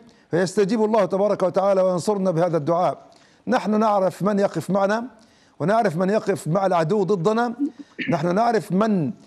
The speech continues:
ي-، ي-، يحاربنا، ونعرف من يطبع علاقاته مع العدو، ونقول أن هذه فترة، فترة اختبار، فترة امتحان من الله تبارك وتعالى لمن يقف معه ومع أعوانه وأحبابه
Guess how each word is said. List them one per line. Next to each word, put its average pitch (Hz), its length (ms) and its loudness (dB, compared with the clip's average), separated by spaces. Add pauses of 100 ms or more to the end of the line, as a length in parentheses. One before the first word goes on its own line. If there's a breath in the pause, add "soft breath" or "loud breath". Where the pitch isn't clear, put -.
(260 soft breath)
ي-، - 80 -10 (120)
ي-، 170 720 2
يحاربنا، 185 680 0 (340 loud breath)
ونعرف 190 380 0
من 196 180 0
يطبع 208 340 0
علاقاته 185 840 0
مع 175 340 0
العدو، 190 460 0 (520 soft breath)
ونقول 208 440 0
أن 196 120 -2
هذه 185 220 0
فترة، 175 560 0 (100)
فترة 190 360 -2
اختبار، 165 580 0 (680 soft breath)
فترة 220 380 0 (100)
امتحان 175 720 0 (120)
من 165 260 -2
الله 202 280 2
تبارك 190 420 0
وتعالى 196 600 2 (540 soft breath)
لمن 208 340 0
يقف 220 420 0
معه 202 640 2 (300 soft breath)
ومع 196 540 0
أعوانه 185 800 2
وأحبابه 190 840 0